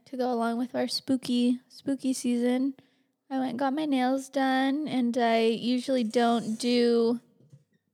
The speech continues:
anything too crazy. Usually keep it very neutral, um, which I did, but since it is October, I had to get a little Halloween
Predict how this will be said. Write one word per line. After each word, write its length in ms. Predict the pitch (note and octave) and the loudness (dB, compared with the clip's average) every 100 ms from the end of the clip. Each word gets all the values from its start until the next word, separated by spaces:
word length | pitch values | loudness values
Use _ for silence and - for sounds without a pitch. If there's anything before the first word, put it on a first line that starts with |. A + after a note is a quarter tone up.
| _ _ _ _ _ _ _ _ - | _ _ _ _ _ _ _ _ -8
anything 420 | F4+ G#4 G4+ G4 | -4 -4 -4 -6
too 200 | - E4 D4+ | -4 -2 -2
crazy. 680 | - B3 A#3 A#3 C#4+ F4 - _ _ _ _ _ _ _ _ _ _ _ _ _ _ - | 2 4 2 0 -4 -4 -8 _ _ _ _ _ _ _ _ _ _ _ _ _ _ -8
Usually 300 | A#3 A#3+ A3 | -4 0 0
keep 220 | A3 A3+ | -2 -6
it 100 | - | -4
very 220 | A3+ A3 A3 | 0 0 2
neutral, 720 | A3 A3 - A#3+ A3 A#3+ C#4 _ _ _ _ _ _ _ - | 0 -2 -4 -2 0 -2 -4 _ _ _ _ _ _ _ -10
um, 480 | B3+ A#3 A3+ A#3 C#4+ _ | -4 -4 -4 -6 -10 _
which 240 | A#3 D4+ E4 | -6 -4 0
I 120 | E4 | 0
did, 420 | B3 A#3 A#3 C4+ - | 2 2 2 0 0
but 340 | A#3+ A3 - _ _ _ | 2 2 0 _ _ _
since 340 | - B3 A#3 A#3+ | -10 -4 -2 0
it 100 | A3+ | 2
is 220 | A3+ A3+ | 2 2
October, 720 | A#3+ A#3+ - B3 B3 C#4 D4+ | -2 -2 -2 2 4 4 4
I 100 | C#4+ | 2
had 200 | B3+ A3 | 0 -2
to 60 | A3+ | -2
get 180 | A3 | 0
a 80 | A3 | 0
little 340 | A3 A3 A3 A3 | 0 0 0 -2
Halloween 800 | A#3 A3 G#3+ G#3+ G#3+ A3 A3+ | -2 -2 -2 -6 -6 -6 -6